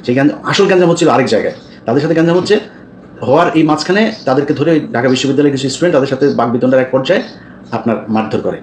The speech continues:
তাদেরকে পুলিশ আসে, পুলিশ আসার পর তারা বলে যে, "তোমরা হসপিটালে যাও।" তারা হসপিটালে গিয়েছে চিকিৎসা আনতে, নিজে থেকে, পুলিশ নিয়ে যায়নি। একটু পরে পুলিশ ফোন দিয়েছে, "আপনারা কোথায়?" "এখানে।" "আচ্ছা ঠিক আছে, দাঁড়াও, আমরা আসতেছি।" কিন্তু তাদেরকে ধরে নিয়ে এসে খুনের আসামি তারা।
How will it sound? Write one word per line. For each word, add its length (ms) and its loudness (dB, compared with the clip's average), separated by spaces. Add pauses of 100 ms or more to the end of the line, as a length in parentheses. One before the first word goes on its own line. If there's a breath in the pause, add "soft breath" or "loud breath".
(120)
তাদেরকে 440 0
পুলিশ 240 2
আসে, 160 0
পুলিশ 200 -2
আসার 140 -4
পর 60 -4
তারা 240 -4
বলে 180 0
যে, 60 -4
"তোমরা 260 -2
হসপিটালে 360 -6
যাও।" 140 -8 (180 loud breath)
তারা 140 2
হসপিটালে 320 2
গিয়েছে 200 2
চিকিৎসা 320 0
আনতে, 140 0
নিজে 160 2
থেকে, 160 2
পুলিশ 240 0
নিয়ে 120 2
যায়নি। 240 0 (640 loud breath)
একটু 160 -2
পরে 160 2
পুলিশ 240 0
ফোন 100 0
দিয়েছে, 180 2
"আপনারা 200 0
কোথায়?" 260 -2 (120)
"এখানে।" 240 -6 (180)
"আচ্ছা 140 -4
ঠিক 100 2
আছে, 120 2
দাঁড়াও, 160 0
আমরা 120 -2
আসতেছি।" 280 -10 (200)
কিন্তু 180 2
তাদেরকে 180 0
ধরে 100 4
নিয়ে 100 2
এসে 120 0
খুনের 220 2
আসামি 200 0
তারা। 160 -4